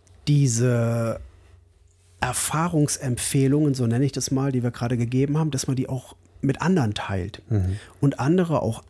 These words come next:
Speaker 1: ansteckt und mitnimmt raus. Egal, ob man jetzt einen Funkenstahl ausprobiert oder ob man eine Wandertour macht, gemeinsam ist es doch immer schöner.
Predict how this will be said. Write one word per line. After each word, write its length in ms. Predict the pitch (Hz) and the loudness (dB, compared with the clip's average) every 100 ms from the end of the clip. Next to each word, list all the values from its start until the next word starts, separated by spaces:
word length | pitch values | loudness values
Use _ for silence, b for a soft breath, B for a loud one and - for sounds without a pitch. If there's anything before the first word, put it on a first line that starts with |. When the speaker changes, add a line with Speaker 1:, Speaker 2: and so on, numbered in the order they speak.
| - | -8
Speaker 1:
ansteckt 840 | 117 135 185 - - 202 220 - | 0 2 2 -2 -2 -2 -4 -4
und 300 | 143 135 131 - _ | 0 2 0 -6 _
mitnimmt 840 | 175 151 190 - 139 143 170 117 - | 2 4 2 2 2 2 0 -6 -6
raus. 440 | 110 113 - - _ | -4 -4 -4 -8 _
Egal, 340 | 143 135 147 160 | -6 -2 0 -2
ob 160 | 135 | 0
man 140 | 135 131 | 0 0
jetzt 320 | 123 - - | 0 -4 -8
einen 60 | 120 | -4
Funkenstahl 600 | 196 196 135 - 127 131 | -4 -4 -10 -6 -4 -2
ausprobiert 800 | 135 - - 131 131 127 123 | -2 -4 -6 -2 0 2 0
oder 200 | - 113 | -2 -4
ob 100 | 110 | -2
man 180 | 127 117 | 0 0
eine 120 | 117 107 | 0 0
Wandertour 580 | 135 165 120 - 131 | 0 0 -2 -4 -2
macht, 320 | 120 120 120 - B - | 0 -2 -4 -12 B -6
gemeinsam 720 | 110 110 117 151 180 180 196 | -4 -2 0 2 2 0 -2
ist 160 | - 110 | -6 -6
es 140 | 127 | -6
doch 180 | - - | -8 -12
immer 280 | - 110 127 | -4 -2 -2
schöner. 500 | 143 - 110 101 92 | -4 -2 0 0 -4